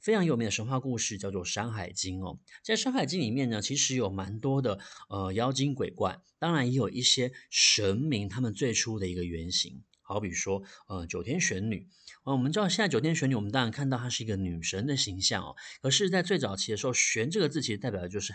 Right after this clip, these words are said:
黑色，然后其实它形容的是一种玄鸟哦。所以，呃，九天玄女娘娘她最早最早在《山海经》里面的形象其实是一只鸟，然后跟人的一个结合哦。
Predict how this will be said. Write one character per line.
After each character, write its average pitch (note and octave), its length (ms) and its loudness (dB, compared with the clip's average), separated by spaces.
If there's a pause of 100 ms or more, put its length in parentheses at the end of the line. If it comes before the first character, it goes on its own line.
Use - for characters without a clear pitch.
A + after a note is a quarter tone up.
黑 A2+ 200 0
色， - 340 -4 (100)
然 G#2+ 120 -2
后 A#2 40 0
其 A#2 140 -2
实 B2+ 100 0
它 C3+ 80 -2
形 A#2 220 2
容 A#2 140 0
的 A2 80 0
是 C3 120 0
一 B2 80 0
种 F#2+ 160 -6
玄 G#2+ 520 4
鸟 G#2 180 0
哦。 - 240 -12 (300)
所 F#3+ 160 2
以， E3+ 160 2 (160)
呃， A2+ 200 2
九 G#2+ 200 2
天 F#3 180 0
玄 E3+ 140 0
女 B2+ 100 2
娘 G#2+ 140 0
娘 G#2+ 120 -2
她 D#3 120 -2
最 F3 260 2
早 F#2 220 -2
最 B2 180 -4
早 A2+ 220 -8
在 C#3 120 -2
《山 D3+ 160 0
海 D3+ 140 2
经》 A2 160 -2
里 - 20 0
面 A2+ 120 0
的 G#2 80 0
形 F#2+ 160 -4
象 A2+ 180 -4
其 A2 180 -6
实 G#2+ 80 0
是 C3+ 120 2
一 B2+ 40 -2
只 C#3+ 200 -2
鸟， C3+ 400 -2 (240)
然 G2 100 -4
后 G#2+ 80 -2
跟 C3+ 140 4
人 G2 420 4 (180)
的 G2+ 80 -4
一 G#2 80 0
个 A2+ 120 -2
结 F2+ 340 2
合 - 220 -10
哦。 A1+ 260 -8